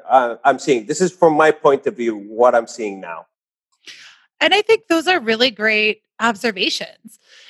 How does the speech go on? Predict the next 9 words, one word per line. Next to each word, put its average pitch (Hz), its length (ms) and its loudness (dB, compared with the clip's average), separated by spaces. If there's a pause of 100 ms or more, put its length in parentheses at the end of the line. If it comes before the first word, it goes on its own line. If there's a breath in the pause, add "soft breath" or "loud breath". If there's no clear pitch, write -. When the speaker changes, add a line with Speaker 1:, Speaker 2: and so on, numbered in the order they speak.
Speaker 2:
you 277 160 4
know, 277 220 6
especially 330 560 -2
coming 247 360 -2
down 214 320 -2
to 208 640 -6 (480)
innovation, 262 640 -2 (260)
that 214 480 0 (120)
when 214 680 0